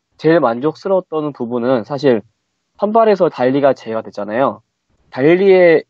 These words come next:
역할과는 완전히 다른 유형의 원톱 전술을 내놨고 효과를 봤다는 게 굉장히 좀 만족스러워요, 저는.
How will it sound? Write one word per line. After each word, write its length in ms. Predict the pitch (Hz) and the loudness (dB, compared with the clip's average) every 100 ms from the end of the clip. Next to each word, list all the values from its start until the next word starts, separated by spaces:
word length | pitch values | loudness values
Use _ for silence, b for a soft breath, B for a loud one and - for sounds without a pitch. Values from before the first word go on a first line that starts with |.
| - | -8
역할과는 600 | 127 - 220 208 185 160 | -8 -2 0 2 2 0
완전히 500 | 117 113 127 175 170 | -6 -6 -2 0 0
다른 480 | 156 117 117 120 110 | -6 -10 -8 -8 -8
유형의 460 | 104 127 117 110 110 | -2 -2 0 -4 -4
원톱 460 | 104 120 - 143 | -2 -4 -4 -8
전술을 440 | - 110 113 123 117 | -6 -8 -4 -4 -2
내놨고 460 | 101 113 - 165 175 | -2 -2 -2 -4 -4
효과를 380 | 247 269 240 | -2 2 2
봤다는 640 | 143 123 131 127 123 117 110 | 0 -4 0 2 0 -2 -2
게 120 | 107 | -2
굉장히 300 | 117 120 113 | 0 -2 -2
좀 100 | 104 | -6
만족스러워요, 760 | 101 110 - 165 139 104 107 107 | -8 -8 -2 2 2 2 0 -2
저는. 340 | 101 101 101 | -6 -12 -12